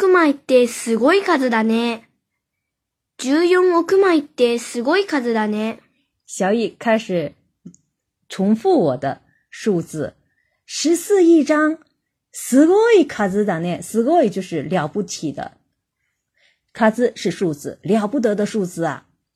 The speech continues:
Speaker 1: 平成最後の記念にということで、今年は年賀状を送る人が例年より多かったみたい。平成最後の記念にということで、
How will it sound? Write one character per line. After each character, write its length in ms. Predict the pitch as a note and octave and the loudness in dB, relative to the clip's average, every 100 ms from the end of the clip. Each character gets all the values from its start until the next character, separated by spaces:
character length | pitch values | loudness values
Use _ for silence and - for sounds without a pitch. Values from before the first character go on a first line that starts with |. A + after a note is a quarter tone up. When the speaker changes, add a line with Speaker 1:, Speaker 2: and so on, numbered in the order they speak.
| _ _ _ _ _ _ _ _ _ _ _ _ | _ _ _ _ _ _ _ _ _ _ _ _
Speaker 1:
平 260 | - D4+ F#4 | -2 0 0
成 300 | F4+ F#4+ F#4+ | 0 0 0
最 320 | F#4 F#4+ F4+ | 0 0 0
後 140 | D4+ B3+ | 0 -2
の 180 | G#3+ | -2
記 160 | G#3 A3+ | -4 -2
念 300 | B3 C#4+ D4 | 0 2 2
に 260 | D#4+ D#4+ - | 0 -2 -2
と 140 | C#4+ | -2
い 120 | B3 | 0
う 100 | A#3 | -2
こ 120 | A3+ A3+ | -2 -6
と 140 | A3+ | -4
で、 260 | G#3 G3+ - _ _ _ _ | -4 -6 -10 _ _ _ _
今 160 | - A#3 | -8 0
年 300 | D4 D#4 D4+ | 0 2 2
は 200 | C#4+ C4+ | 2 2
年 260 | B3 D4 | 0 0
賀 140 | E4 D#4+ | 0 0
状 300 | E4 D#4+ D4+ | 0 2 0
を 20 | |
送 220 | D4 E4+ | 0 -2
る 100 | E4+ | -2
人 240 | E4+ C4 | -2 -4
が 260 | A#3 G#3+ A3+ - | -4 -6 -8 0
例 240 | B3+ D#4+ | 2 4
年 300 | D#4+ D#4+ E4 | 2 2 2
よ 120 | D4+ | 2
り 200 | A3+ G#3+ | 0 -2
多 200 | - C#4 | 0 0
か 140 | D4+ D4+ | 2 -4
っ 100 | C#4+ | -2
た 120 | A3+ | -4
み 120 | A3 | -4
た 160 | G#3 F#3+ | -4 -10
い。 100 | - _ _ _ _ _ _ _ _ _ _ _ _ _ | -14 _ _ _ _ _ _ _ _ _ _ _ _ _
平 260 | C4+ E4 | 0 0
成 260 | F4+ F#4 F#4 | 0 0 0
最 280 | F#4+ G4 F#4+ | 2 2 2
後 140 | D#4 | 0
の 180 | B3 G#3+ | -2 -4
記 180 | G#3+ B3 | -4 -2
念 260 | C4 C#4+ | 2 4
に 160 | D4 E4 | 4 2
と 200 | E4 D4 | -4 -4
い 120 | B3+ A#3+ | 0 0
う 120 | A3+ | 0
こ 120 | A3+ | -2
と 140 | A3+ G#3 | -4 -6
で、 260 | G3+ G3 | -6 -10